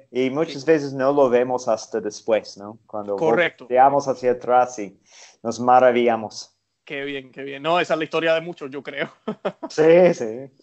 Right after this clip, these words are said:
Speaker 2: Sí. Y lo otro que, que noté, padre, estaba diciendo que la misa tradicional, eh, pues yo nací, eh, bueno,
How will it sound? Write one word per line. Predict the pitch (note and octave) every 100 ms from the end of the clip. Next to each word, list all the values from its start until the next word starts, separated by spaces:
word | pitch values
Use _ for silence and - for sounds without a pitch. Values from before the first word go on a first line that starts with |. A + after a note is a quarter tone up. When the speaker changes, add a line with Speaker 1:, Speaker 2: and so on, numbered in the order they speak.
| C3+
Speaker 2:
Sí. | C#3 C#3 C#3 - _ _ -
Y |
lo | F3+
otro | F3+ G#3 G#3+
que, | A#3+ A#3 -
que | G#3
noté, | F#3+ F#3+ - G#3 G#3+
padre, | E3+ E3
estaba | D3 D#3 F3+
diciendo | F#3 F#3+ G3
que | F3+ D#3+
la | D3
misa | C#3+ E3
tradicional, | D#3+ E3+ E3 - D#3 D3 D#3+ E3 C#3+ C#3+
eh, | C#3 C3 C3 B2 A#2+ -
pues | D#3
yo | D#3+
nací, | F3+ G3 A3+ G#3+ G3+ F#3 - D3+
eh, | C#3 - _
bueno, | C#3 D#3 B2